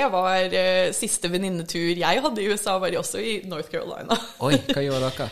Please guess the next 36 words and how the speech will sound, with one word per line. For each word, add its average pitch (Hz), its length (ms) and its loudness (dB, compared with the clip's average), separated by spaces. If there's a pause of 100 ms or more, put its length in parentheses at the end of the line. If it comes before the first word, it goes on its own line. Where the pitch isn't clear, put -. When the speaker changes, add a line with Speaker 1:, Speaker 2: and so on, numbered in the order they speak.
Speaker 1:
<laughs> - 80 -12
Eh, 202 180 8
vi, 190 100 -4
nei, 226 180 0
var 175 120 4
det - 240 -14
South 151 280 -2
Carolina? 156 460 -6 (1700)
Nei, 330 160 0
North. 156 340 0 (580)
Eh, 196 200 8
vi 208 140 2
var, 180 200 8
eh, 175 340 8
ved 170 300 6
havet. 143 260 4 (240)
Mm. 170 300 -4
Speaker 2:
Ok. 113 200 -4 (540)
Speaker 1:
Ikke 147 500 2 (480)
ved 107 260 4
Speaker 2:
Hula. 113 120 2
Speaker 1:
hulen. 139 220 0 (200)
Speaker 2:
Nei. 113 160 -2 (100)
Speaker 1:
<laughs> 151 60 -8
Nei. - 380 -4 (280)
Åpent 170 520 4
landskap 139 440 -2 (240)
<laughs> 240 260 -2
for 170 100 -2
Nina 143 220 -2
Lawrence. - 340 -4 (1000)
Eh, 208 480 10
men 240 160 4
det 247 80 10
ble 277 100 2
filmet 247 760 -2